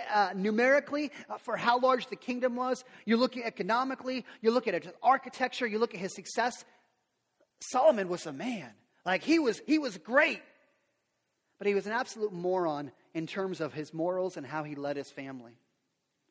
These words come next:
It's just the truth. This is a guy who has all this wisdom but had all these many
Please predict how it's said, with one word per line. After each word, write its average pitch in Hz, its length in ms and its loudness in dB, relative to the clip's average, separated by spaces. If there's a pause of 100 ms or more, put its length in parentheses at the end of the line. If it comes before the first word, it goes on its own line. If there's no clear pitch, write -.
It's 202 200 -2
just 233 200 -2
the 220 60 -4
truth. 190 340 -4 (1160)
This 277 240 2
is 233 100 -2
a 233 60 4
guy 233 380 2 (120)
who 233 120 4
has 214 120 6
all 285 200 8
this 302 200 2
wisdom 240 340 4
but 196 140 0
had 208 320 4 (260)
all 208 140 6
these 220 220 0
many 190 340 0